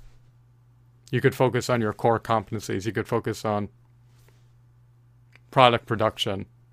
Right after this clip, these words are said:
And you could also hone in on research and development activities. You can invest profusely into research and development efforts. You want to be able to produce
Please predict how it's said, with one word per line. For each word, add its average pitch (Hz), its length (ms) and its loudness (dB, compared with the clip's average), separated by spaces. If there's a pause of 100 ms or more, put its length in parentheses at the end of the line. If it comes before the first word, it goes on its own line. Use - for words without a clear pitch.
(380)
And 123 120 4
you 131 60 4
could 127 120 6
also 117 440 2 (420)
hone 120 260 4
in 110 280 2
on 107 420 -2 (520)
research 123 460 2
and 110 140 -2
development 110 580 0 (2000)
activities. 104 840 -2 (640)
You 123 80 -4
can 135 120 2
invest 117 520 4 (1500)
profusely 110 640 0 (200)
into 120 220 -2
research 120 500 0 (220)
and 117 100 -2
development 110 680 0 (360)
efforts. 107 560 -2 (400)
You 131 80 6
want 127 140 8
to 120 40 4
be 120 100 6
able 113 160 2
to 104 100 -4
produce 110 480 -4